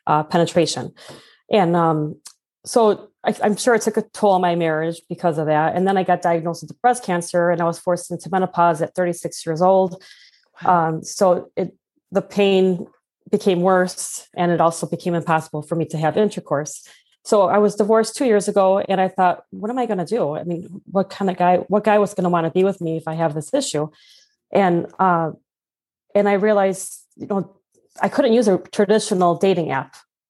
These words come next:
Speaker 1: like a Tinder or a Bumble. Uh, it wasn't really a safe place for me to do that. I don't think anybody would really accept me for my, my issue. So, um, then I thought, I'm like, "There's, you know, there's guys, there's guys out there that have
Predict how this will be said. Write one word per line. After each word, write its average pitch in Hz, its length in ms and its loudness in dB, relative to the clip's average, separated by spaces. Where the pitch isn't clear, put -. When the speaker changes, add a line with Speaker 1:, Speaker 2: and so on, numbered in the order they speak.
Speaker 1:
like 175 120 -2
a 170 40 0
Tinder 175 360 2
or 160 180 4
a 151 60 0
Bumble. 156 500 0
Uh, 160 340 0
it 208 100 2
wasn't 190 220 2
really 185 160 4
a 170 40 0
safe 185 320 -2
place 170 260 -2
for 170 80 -10
me 165 80 -4
to 156 80 -2
do 175 160 0
that. 160 160 2
I 180 60 0
don't 175 120 -2
think 165 120 -8
anybody 170 260 -2
would 165 100 0
really 160 140 0
accept 151 380 -2
me 156 200 -6
for 170 80 -12
my, 156 240 -4
my 165 120 -2
issue. 151 400 0
So, 220 240 2
um, 190 320 0
then 214 120 0
I 220 60 4
thought, 294 240 0
I'm 240 60 0
like, 202 160 -2
"There's, 226 220 -2
you 214 40 -6
know, 202 80 -2
there's 180 200 -6
guys, 226 260 -2
there's 190 180 -2
guys 339 360 2
out 190 220 2
there 170 160 4
that 165 180 0
have 160 320 -2